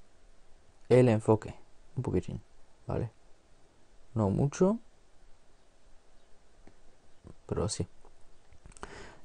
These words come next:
Y ahora esta foto, por ejemplo, está bien. Y si os fijáis, pues todas estas sale el simbolito de que est-, están, eh, retocadas. Esto es lo que yo hago.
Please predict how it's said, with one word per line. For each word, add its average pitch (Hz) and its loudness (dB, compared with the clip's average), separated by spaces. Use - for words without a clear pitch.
Y 139 12
ahora 131 12
esta 139 10
foto, 139 8
por 135 10
ejemplo, 131 6
está 123 10
bien. 110 10
Y 127 2
si - 4
os 123 6
fijáis, 143 10
pues - 4
todas 156 12
estas 165 8
sale 135 12
el 143 12
simbolito 139 8
de 117 12
que 113 8
est-, - 4
están, 127 8
eh, 110 6
retocadas. 113 10
Esto 180 12
es - 12
lo 139 12
que 127 12
yo 147 12
hago. 107 10